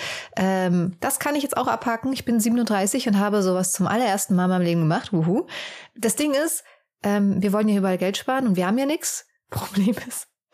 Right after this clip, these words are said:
ey, ich hab so einen Billig-Scheiß gekauft. Ich hab's hinbekommen. Das Schloss ist super. Also das, was dann halt in den Rahmen reinkommt. Alter, das war aber auch ein Aufstand, das da reinzubekommen. Ähm, das ist super. Aber diese Garnitur plus Rosetten, Dings, Bums,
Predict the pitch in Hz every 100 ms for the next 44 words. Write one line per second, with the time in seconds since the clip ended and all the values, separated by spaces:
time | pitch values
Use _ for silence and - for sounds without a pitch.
0 | - - - - 185 175 190 180 190 180
1 | 185 196 196 202 226 208 - - 208 -
2 | - - - - - - - - 185 277
3 | - 302 302 302 302 302 427 - - _
4 | - 220 - 254 453 - - - - 233
5 | 185 156 180 - 180 185 190 190 175 185
6 | 170 170 165 - 220 208 180 170 175 165
7 | 165 170 - 208 208 - 180 165 165 160
8 | 170 165 156 160 175 170 160 165 165 156
9 | 160 165 165 175 170 208 - - - -
10 | - _ - 196 196 196 185 - 214 220
11 | 220 233 311 440 - - - 202 202 196
12 | 190 196 190 185 175 175 185 - 254 240
13 | - 170 - 170 220 - 214 185 180 202
14 | 185 - - 190 185 -